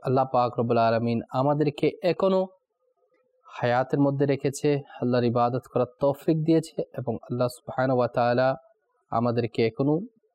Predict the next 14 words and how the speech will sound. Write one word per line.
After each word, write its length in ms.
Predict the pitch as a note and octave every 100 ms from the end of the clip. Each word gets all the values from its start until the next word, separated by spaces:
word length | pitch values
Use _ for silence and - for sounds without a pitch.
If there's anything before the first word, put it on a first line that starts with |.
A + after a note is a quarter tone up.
| _ _ _ _ _ _ _ _ _ _ _ _ _
তার 240 | - B2 A2+ - _ _ _ _ _ -
প্রদত্ত 680 | C3 C3+ - - B2+ A#2+ - _ _ -
রিজিক 560 | A#2 B2 A#2 F3 E3+ B2+
আহার 280 | A2 B2
করার 280 | - A#2+ A#2 -
সুযোগ 360 | B2+ B2+ B2
দিচ্ছে, 400 | B2+ - - A2+ A#2 _ _ _ -
তার 200 | A#2+ A#2
জিকির 480 | G#2+ B2 - D#3+ D3+
করার 280 | C3+ B2
জন্য 240 | B2 A#2+ A2+
জবান 520 | - A2+ A#2 A#2 A#2+
দিয়েছে, 440 | A#2 A#2 - A#2+ A#2+ _ _ _ _ _ _ _ _ _
চোখে 640 | - C3 B2 C#3+ C3+ B2